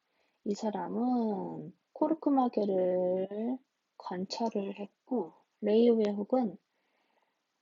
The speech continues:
요렇게 미생물을 관찰했습니다.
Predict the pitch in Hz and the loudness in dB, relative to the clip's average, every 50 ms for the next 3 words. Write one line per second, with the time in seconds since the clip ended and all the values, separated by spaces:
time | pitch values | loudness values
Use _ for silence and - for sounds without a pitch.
0 | _ _ - 214 196 208 214 - _ - - 165 165 202 247 269 269 - _ 208 | _ _ -6 -4 -2 -2 -2 -4 _ -8 -10 -8 -6 -6 -8 -8 -10 -6 _ 2
1 | 196 214 226 - 294 302 302 294 277 262 226 220 226 247 277 320 330 - - 762 | 2 2 2 2 2 2 2 4 4 4 4 4 2 2 2 0 -2 -6 -12 -18
2 | 762 807 - - 190 202 - - 202 202 190 - - 202 170 214 220 226 - - | -20 -16 -12 -10 -10 -8 -8 -6 -6 -6 -6 -6 -8 -12 -12 -10 -12 -14 -16 -18
3 | - - | -20 -20